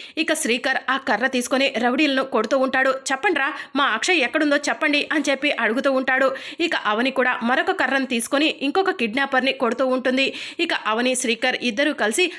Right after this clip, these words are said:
"అక్షయ్ ఎక్కడ ఉందో చెప్పండ్రా, చెప్పండి" అని చెప్పి కిడ్నాపర్స్ని కొడుతూ ఉంటే,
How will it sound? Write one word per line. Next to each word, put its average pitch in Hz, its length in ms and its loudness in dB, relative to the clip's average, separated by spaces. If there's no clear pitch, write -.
"అక్షయ్ 330 320 2
ఎక్కడ 294 200 2
ఉందో 269 200 2
చెప్పండ్రా, 285 640 2
చెప్పండి" 320 480 2
అని 294 200 2
చెప్పి 269 240 2
కిడ్నాపర్స్ని 262 640 0
కొడుతూ 240 340 0
ఉంటే, 311 340 2